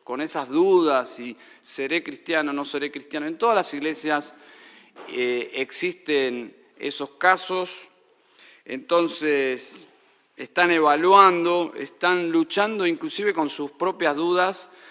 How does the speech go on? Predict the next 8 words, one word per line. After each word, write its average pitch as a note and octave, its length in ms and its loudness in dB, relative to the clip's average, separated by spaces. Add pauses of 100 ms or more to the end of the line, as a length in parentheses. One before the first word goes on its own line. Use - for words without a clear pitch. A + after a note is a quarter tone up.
(680)
<clears throat> B3+ 420 -2
incredulidad, D3+ 1040 2 (1000)
y C3 120 -6
están E3+ 280 0
allí D#3 380 4
en C#3 80 2
la C#3 100 2
iglesia D3+ 500 2